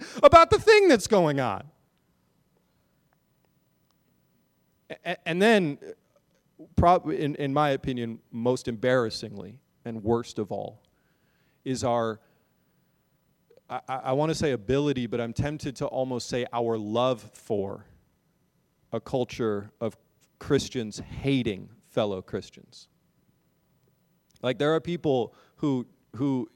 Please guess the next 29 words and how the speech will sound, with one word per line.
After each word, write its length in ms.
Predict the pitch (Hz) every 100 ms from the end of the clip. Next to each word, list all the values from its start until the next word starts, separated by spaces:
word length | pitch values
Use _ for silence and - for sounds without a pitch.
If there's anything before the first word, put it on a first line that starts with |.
| _
are 220 | 127 120
Christians 760 | 107 - 170 - 123 110 - - _ _ _ _ _ -
who, 360 | 139 131 131 _ _ - 139 _ _ -
the 100 | 117
fact 340 | - 151 151
that 100 | 143
I'm 180 | 135 131
a 60 | 113 _ -
charismatic 640 | 147 139 123 127 131 131 123
Pentecostal 600 | - 123 113 143 170 147
person 480 | 117 127 110 120 110
and 220 | 104 113 110
stood 260 | - 131
up 160 | 123 117
and 160 | 113
gave 340 | 104 113 104 - _ _ -
love 480 | 117 123 131 127 -
to 140 | 127
somebody 500 | - 127 123 120 117
in, 220 | 113 110 - _ _
in 100 | 127
a, 260 | 117 107 98 - - - 123 -
in 140 | 123
a 60 | 113
different, 580 | 95 139 - 135 120 -
more 180 | 120
liturgical 960 | 117 113 - - 135 120 123 127 113 107
kind 220 | 107 127
of 300 | 113 104 -